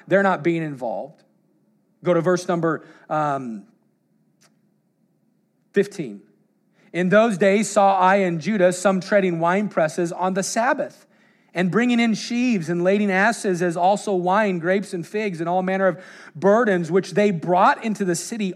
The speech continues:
on the Sabbath day. And I testified against them in the day wherein they sold victuals." You know what was taking place? Not only had they cast the Levites and singers out and stopped giving, but now they were working on the Sabbath day.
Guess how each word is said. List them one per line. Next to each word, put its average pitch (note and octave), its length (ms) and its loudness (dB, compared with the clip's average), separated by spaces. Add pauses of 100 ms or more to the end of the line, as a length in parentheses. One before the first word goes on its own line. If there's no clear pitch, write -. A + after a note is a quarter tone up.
on F#3+ 260 -4
the F#3 100 -4
Sabbath A3+ 560 -6
day. C3 140 -6
And C3+ 100 -6
I C#3 60 -6
testified E3+ 560 -4
against F3+ 320 -6
them E3 160 -8
in D#3 80 -8
the D3 60 -6
day E3+ 300 -2 (320)
wherein E3+ 340 2
they D#3+ 140 -4
sold E3 320 -2
victuals." D3+ 400 -2
You F3+ 60 -2
know F3+ 120 2
what F3 260 4
was D#3+ 140 -2
taking F3+ 380 -4
place? F#3 360 -2 (240)
Not A3 300 4
only G3+ 560 0
had F3 160 0
they E3 140 0
cast F#3 480 -2
the F3 80 -4
Levites F#3 580 0
and D#3 100 -8
singers F#3 460 -4
out D3+ 260 0
and C#3+ 120 -14
stopped E3+ 520 -2
giving, D#3+ 520 -2 (280)
but F3 160 0
now G3+ 320 2
they F3 120 2
were E3+ 140 0
working F3 420 -2
on D3+ 80 -6
the D3 80 -8
Sabbath G#3 440 -10
day. A2+ 260 -16